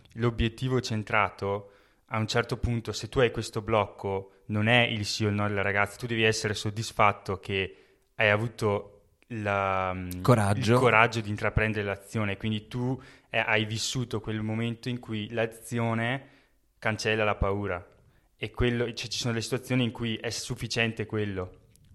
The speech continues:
Speaker 1: no? Hai bisogno di quello.
Speaker 2: Però il coraggio non è una virtù, ehm, come si dice, qualco-, uno sforzo personale, no?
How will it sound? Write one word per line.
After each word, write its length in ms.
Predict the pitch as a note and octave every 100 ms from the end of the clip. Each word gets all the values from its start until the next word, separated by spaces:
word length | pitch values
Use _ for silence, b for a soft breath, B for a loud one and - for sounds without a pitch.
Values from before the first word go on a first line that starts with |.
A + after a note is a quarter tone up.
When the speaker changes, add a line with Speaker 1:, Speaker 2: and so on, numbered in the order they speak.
| -
Speaker 1:
no? 260 | - G2+ A#2
Hai 160 | A2+ A2
bisogno 460 | A2+ G#2+ A2+ A2+ G#2
di 120 | G#2
quello. 240 | G2+ F#2+
Speaker 2:
Però 160 | B2 D3+
il 100 | A#2
coraggio 640 | D#3+ D#3 D#3+ D3 F3 F3
non 180 | C3+ C#3+
è 40 | D#3+
una 160 | C#3+
virtù, 580 | A2 A2+ - A#2+ A2 - - -
ehm, 680 | - - A2 G#2+ G#2 G#2 G#2+ -
come 160 | A2
si 100 | G#2
dice, 460 | A2 G2+ A2 F#2+ - b b b b _ -
qualco-, 440 | A#2+ A#2 - C#3
uno 160 | C3+ C3
sforzo 600 | - - D3 D3+ - C#3+
personale, 800 | B2 A2+ - A#2 A2 A2+ A#2+ B2+
no? 320 | G#2 A#2 D#3